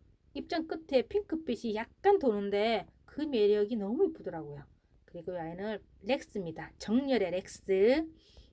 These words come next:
그리고 저기 보시면은 시비지곤인 줄 알고 잡았는데 얘는 아니에요.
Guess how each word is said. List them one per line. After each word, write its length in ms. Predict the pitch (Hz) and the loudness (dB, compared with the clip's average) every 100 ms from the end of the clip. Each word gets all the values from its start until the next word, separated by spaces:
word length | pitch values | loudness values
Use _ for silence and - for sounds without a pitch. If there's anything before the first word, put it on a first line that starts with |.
| - | -20
그리고 920 | - 160 160 160 160 165 180 233 311 320 | -14 -8 -8 -6 -4 -2 0 2 2 -2
저기 640 | - - - 160 160 190 285 - _ _ _ _ _ _ | -10 -20 -20 -14 -6 -4 -4 -8 _ _ _ _ _ _
보시면은 720 | - 175 180 180 208 320 320 - _ | -20 -20 -16 -10 -6 -6 -6 -12 _
시비지곤인 800 | - 370 403 392 294 240 220 208 | 4 10 12 10 6 -4 -6 -6
줄 120 | 208 | -6
알고 160 | 185 202 | -6 -8
잡았는데 720 | 180 170 190 175 208 269 - _ _ _ _ _ | -8 -12 -14 -10 -6 -6 -8 _ _ _ _ _
얘는 480 | 247 311 294 285 277 | -8 -6 -6 -8 -8
아니에요. 680 | - 208 262 277 208 175 156 | -6 -4 -2 0 0 -2 -8